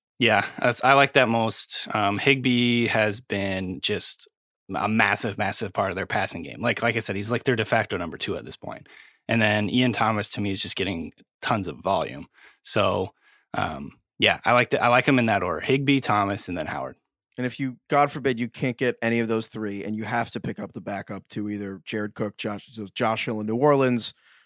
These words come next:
Speaker 2: or Nick Boyle or Hayden Hurst in Baltimore, if you have to pick one of those three, who would it be?
Speaker 1: I guess Hurst, because, and that, again, that's dependent on if Andrews doesn't play. But I like Hurst just because the,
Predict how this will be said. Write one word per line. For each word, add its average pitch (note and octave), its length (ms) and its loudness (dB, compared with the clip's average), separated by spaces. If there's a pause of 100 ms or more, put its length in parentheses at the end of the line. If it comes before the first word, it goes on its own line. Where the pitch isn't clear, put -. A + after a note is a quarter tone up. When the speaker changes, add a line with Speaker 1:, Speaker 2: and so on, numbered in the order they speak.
(120)
Speaker 2:
or A2+ 600 0 (260)
Nick D3 320 2
Boyle B2 380 4
or G#2 80 0
Hayden A2+ 260 -2
Hurst G#2+ 300 -4
in G2+ 80 -6
Baltimore, G2 420 -10
if - 140 -12
you A2 60 -6
have C3 260 4
to A2 100 -4
pick A#2 220 -4
one A2 80 -4
of G#2+ 60 -6
those G2 120 -8
three, - 220 -10
who A2 100 -8
would G2 120 -6
it - 40 -20
be? - 160 -12 (320)
Speaker 1:
I G#2+ 280 0
guess - 480 0 (100)
Hurst, - 640 0 (220)
because, A#2+ 840 4 (480)
and B2+ 160 6
that, C#3 140 6
again, B2+ 240 4
that's G#2+ 180 0
dependent A#2+ 340 6
on A2 300 2
if G2 180 -2
Andrews G2 360 -2
doesn't F2+ 240 -4
play. F2+ 400 0 (120)
But G2 200 0
I G#2+ 80 2
like D3 160 6
Hurst - 420 4 (420)
just C3 200 0
because A2+ 600 0 (480)
the, G#2 600 -2